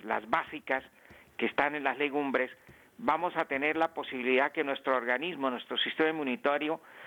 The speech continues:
empiece a modularse. Y si te, eh, por gra-, por, por, por suerte tenemos días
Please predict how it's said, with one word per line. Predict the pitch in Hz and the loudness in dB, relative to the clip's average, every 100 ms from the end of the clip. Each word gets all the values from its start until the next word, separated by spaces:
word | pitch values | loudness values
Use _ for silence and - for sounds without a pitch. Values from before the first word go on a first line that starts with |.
| - - | -4 0
empiece | 131 - 147 175 | 0 2 2 2
a | 156 | 0
modularse. | 147 131 135 180 - 131 | 0 0 4 2 2 -4
Y | 120 110 | -4 -6
si | 131 | -8
te, | - 131 139 - - - - | 0 0 0 -10 -20 -20 -2
eh, | - - - - | -2 -2 -6 0
por | 127 117 | 2 2
gra-, | 143 - | 0 0
por, | 139 127 | -4 0
por, | 131 123 | 0 0
por | - 131 113 | 0 -2 2
suerte | 170 175 - 196 | 2 2 2 0
tenemos | 151 143 165 156 | 0 0 -2 -2
días | 151 156 156 | 2 4 2